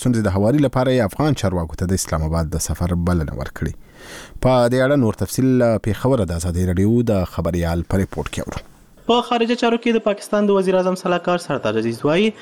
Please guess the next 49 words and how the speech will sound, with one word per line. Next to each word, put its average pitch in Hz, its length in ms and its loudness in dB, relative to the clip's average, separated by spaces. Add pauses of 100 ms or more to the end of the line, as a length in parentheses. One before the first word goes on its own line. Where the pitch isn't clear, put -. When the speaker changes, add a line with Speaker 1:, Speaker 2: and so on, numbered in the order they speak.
(260)
Speaker 2:
د - 80 4
افغانستان 226 480 2
د 220 100 4
ملي 220 160 4
امنیت 214 220 0
سلاکار 196 360 0
حنیف 139 260 -2
اتمر 190 220 0
او 208 80 2
د 202 100 -4
خارجه 196 320 -2
چارو 139 180 2
وزیر 120 240 0
صلاح 120 240 -2
الدین 123 220 0
رباني 123 320 0
ته 175 100 4
یې - 360 -6
په 220 180 2
دې 220 120 2
وروستیو 214 260 0
کې 208 200 -2
په 196 100 -2
تورخم 196 300 0
کې 185 120 0
د 180 80 2
رامنځته 185 380 0
شوو 185 200 2
معاملاتو 170 460 2
د 110 80 -2
هوارولو 117 360 2
لپاره 185 720 -2
اسلام 208 300 2
آباد 208 200 0
ته 202 120 2
د - 80 -8
سفر 175 320 -2
بلنه 190 280 2
ورکړې 123 360 0
ده. 117 80 2 (720)
ښاغلي 233 320 2
عزیز 220 180 -2
د 226 100 -6
پنجشنبې 220 440 2
په 214 60 4
ورځ 220 200 2
د - 80 -4
پاکستان 143 420 -2
پارلمان 147 400 2